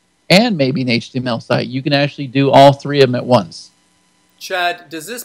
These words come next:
Speaker 2: publish automatically to Facebook, or do I need to go in there each time and, and publish it? Like right now, o-, okay, I guess I would publish this template to Facebook,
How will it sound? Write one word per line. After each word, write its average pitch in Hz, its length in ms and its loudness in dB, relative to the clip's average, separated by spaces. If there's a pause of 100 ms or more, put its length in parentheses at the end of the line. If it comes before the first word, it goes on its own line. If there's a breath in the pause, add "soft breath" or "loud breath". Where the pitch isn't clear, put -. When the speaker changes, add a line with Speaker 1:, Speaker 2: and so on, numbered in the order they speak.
(140)
Speaker 2:
publish 156 500 -10 (140)
automatically 135 1200 -10
to 147 420 -18 (140)
Facebook, 156 600 -16
or 127 60 -20
do 123 220 -16
I 127 100 -10
need 131 220 -16
to 120 60 -20
go 127 220 -12
in 123 120 -14
there 120 160 -12
each 117 200 -18
time 117 320 -12
and, 107 180 -16
and 110 200 -20
publish - 460 -14
it? 110 180 -14 (380)
Like 135 160 -6
right 196 180 -2
now, 165 320 -4
o-, 175 220 -4
okay, 156 200 -4
I 113 80 -4
guess 175 200 -8
I 170 80 -4
would 151 120 -8
publish 156 260 -10
this 175 260 -12
template 139 500 -10
to 139 80 -18
Facebook, 131 640 -14